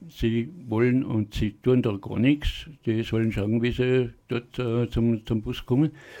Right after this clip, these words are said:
Und da hab ich gesagt, also, na, so, so kann man es nicht machen, ne? Und ich hab mich dann eben mit der Landesregierung in Vorarlberg nochmal in Verbindung gesetzt und dann ist der alte Bürgermeister,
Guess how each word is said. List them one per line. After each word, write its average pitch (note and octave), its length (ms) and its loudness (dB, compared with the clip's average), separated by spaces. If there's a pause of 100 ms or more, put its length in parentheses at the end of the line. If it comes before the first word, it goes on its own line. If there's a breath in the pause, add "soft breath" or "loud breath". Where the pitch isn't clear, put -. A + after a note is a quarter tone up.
(400 loud breath)
Und - 180 -6
da B2+ 60 2
hab A2+ 40 0
ich A#2 60 -2
gesagt, A#2+ 200 -2
also, A#2 160 0
na, G#2+ 220 0
so, G#2 320 -6
so G2+ 320 -6
kann - 140 -6
man G2+ 80 -4
es G2 100 -10
nicht D#3 160 -6
machen, F#2 320 -6
ne? A#2 220 -6 (920 soft breath)
Und G2 140 -2
ich A2+ 120 4
hab G#2+ 120 2
mich A2+ 120 4
dann A2+ 180 4
eben A2 160 2
mit G#2 160 0
der A2 60 -2
Landesregierung B2+ 680 0
in B2 160 -2
Vorarlberg A#2 440 -4
nochmal A#2+ 240 2
in A#2+ 100 4
Verbindung B2 380 0
gesetzt C#3 360 -2
und A2 160 -2
dann B2 120 -2
ist A#2 180 -2
der A2+ 100 -2
alte A#2+ 280 0
Bürgermeister, A#2+ 640 0